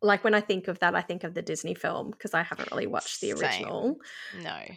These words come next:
Speaker 1: But there's a lot of disabled tropes in it. I do a brief, like, dive into it on my TikTok page about how it's sort of Quasimodo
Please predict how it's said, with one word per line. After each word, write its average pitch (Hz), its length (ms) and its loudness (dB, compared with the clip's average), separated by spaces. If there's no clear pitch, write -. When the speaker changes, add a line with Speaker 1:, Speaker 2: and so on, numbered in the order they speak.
Speaker 1:
But 240 120 4
there's 240 120 8
a 254 80 2
lot 226 680 8
of 202 120 2
disabled 196 600 0
tropes - 560 0
in 185 120 0
it. 190 260 0
I 185 140 2
do 220 480 0
a 208 60 -8
brief, - 680 -2
like, - 200 -6
dive 170 300 2
into 180 320 -2
it 170 200 -2
on 170 160 -6
my 165 100 -8
TikTok - 520 -8
page 160 520 -4
about - 300 0
how 175 220 2
it's - 140 -4
sort 180 200 -2
of - 180 -6
Quasimodo 190 840 2